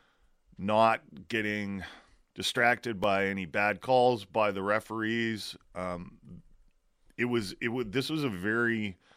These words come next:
meaningful comment, I think, from Rick Tocchet. And granted, it was only one game, but,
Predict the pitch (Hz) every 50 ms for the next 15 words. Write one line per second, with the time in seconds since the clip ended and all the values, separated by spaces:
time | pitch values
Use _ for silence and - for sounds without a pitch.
0 | _ _ _ _ _ _ _ _ _ _ _ - 76 92 95 98 101 104 107 107
1 | 110 110 104 92 - - 98 95 92 90 90 90 85 82 78 - _ _ _ _
2 | _ - - 101 95 92 92 87 80 80 - - 85 85 - - - 98 90 87
3 | - - - - - - 98 92 90 87 87 85 - - - 101 87 80 87 98
4 | - 139 139 139 131 - _ - - 104 95 95 92 92 87 92 110 107 107 98
5 | 110 101 95 101 95 90 85 101 98 98 92 90 87 92 92 95 95 87 82 90
6 | 90 104 120 131 131 120 98 98 92 87 82 82 -